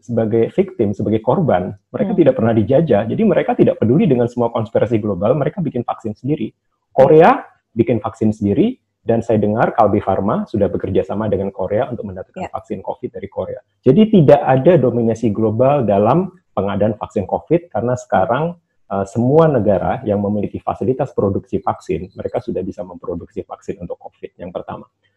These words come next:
Speaker 2: Hmm.
Speaker 1: Yang kedua, eh, eh, kita jangan hanya mengandalkan vaksin ya, kita harus ingat. Karena walaupun dikatakan bahwa, oh, dua belas
Speaker 2: Hmm.
Speaker 1: bulan lagi, delapan belas bulan, delapan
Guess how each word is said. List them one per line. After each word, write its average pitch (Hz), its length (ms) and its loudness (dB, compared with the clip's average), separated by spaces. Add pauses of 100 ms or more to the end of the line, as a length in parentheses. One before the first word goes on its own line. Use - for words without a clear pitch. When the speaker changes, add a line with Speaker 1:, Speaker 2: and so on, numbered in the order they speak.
(380)
Speaker 2:
Hmm. 185 100 2
Speaker 1:
Yang 175 100 8 (120)
kedua, 139 500 4 (240)
eh, 135 300 4 (400)
eh, 131 280 4 (380)
kita 175 240 2
jangan 127 240 4
hanya 135 160 2
mengandalkan 104 560 -2
vaksin 85 480 -4
ya, 95 160 -8
kita - 240 -6
harus - 80 -12
ingat. 95 320 -8 (160)
Karena 113 160 -2
walaupun 117 400 0
dikatakan 107 560 -2
bahwa, 98 240 0
oh, 135 160 0
dua 101 160 2
belas 185 320 6
Speaker 2:
Hmm. 107 80 0
Speaker 1:
bulan 101 160 0
lagi, 120 240 -6
delapan 95 320 -10
belas 92 240 -8
bulan, 98 320 -6 (160)
delapan 101 220 -4